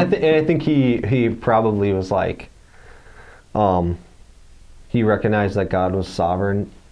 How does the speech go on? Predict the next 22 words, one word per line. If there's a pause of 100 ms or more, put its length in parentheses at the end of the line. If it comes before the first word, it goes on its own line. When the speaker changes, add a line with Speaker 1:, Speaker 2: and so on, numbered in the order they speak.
Speaker 2:
no
matter
where
he
was
to
pick.
But
<laughs>
I'm,
I'm, (320)
I
mean,
I'm,
I'm
glad
that
Lot
doesn't,
didn't
choose (560)
Canaan.